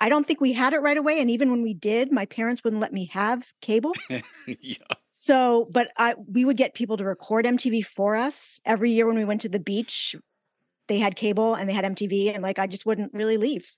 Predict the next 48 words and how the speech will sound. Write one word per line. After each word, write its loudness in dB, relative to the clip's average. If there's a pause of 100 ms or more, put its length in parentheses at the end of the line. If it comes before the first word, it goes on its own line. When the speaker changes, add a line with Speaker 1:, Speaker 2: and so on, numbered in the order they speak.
(100)
Speaker 1:
I 0
would -2
just -2
sit -2
inside 4
<laughs> 6
and -4 (120)
watch 0
M 4
T -2
V 0
all 4
day. -2 (160)
Speaker 2:
It's -8
so 4
true. 2
I 4
mean, 2
I, 2 (120)
I, 2
I'm -2
so 0
amazed 0
that -18
people -2
still -2
have 2
those 0
V 2
H 2
Ss, -2
and -6
those 0
are -4
the -8
things -2
Speaker 1:
I 2
Speaker 2:
that 0
Speaker 1:
do. 2
Speaker 2:
pop 0
up 0
Speaker 1:
I 2
Speaker 2:
on 0
Speaker 1:
do. 2
Speaker 2:
YouTube -2
all 4
the 0
time. 0